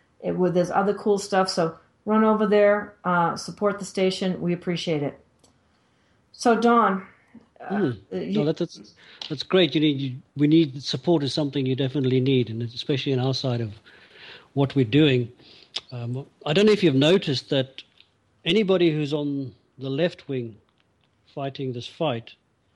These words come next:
Speaker 2: are invariably doing it for a salary, or they're working for somebody, whereas activists and people like us are mostly all voluntary.
Speaker 1: Right.
Speaker 2: Uh, which is an interesting perspective.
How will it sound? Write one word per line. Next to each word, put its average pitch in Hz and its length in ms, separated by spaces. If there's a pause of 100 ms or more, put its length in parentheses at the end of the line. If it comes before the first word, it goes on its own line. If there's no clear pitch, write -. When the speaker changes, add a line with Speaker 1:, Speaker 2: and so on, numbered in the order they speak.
(360)
Speaker 2:
are 139 160
invariably 143 600
doing 143 240
it 135 100 (220)
for 131 220
a 120 40
salary, 123 560 (1040)
or 117 100
they're 113 160
working 139 320
for 120 160
somebody, 107 500 (600)
whereas 120 420 (380)
activists 135 500
and 120 100
people 143 280
like 117 240
us - 480 (420)
are 127 100
mostly 127 380
all 139 220
voluntary. 131 580 (680)
Speaker 1:
Right. 180 320 (840)
Speaker 2:
Uh, 120 200
which 117 240
is 120 140
an 123 80
interesting 123 560
perspective. - 720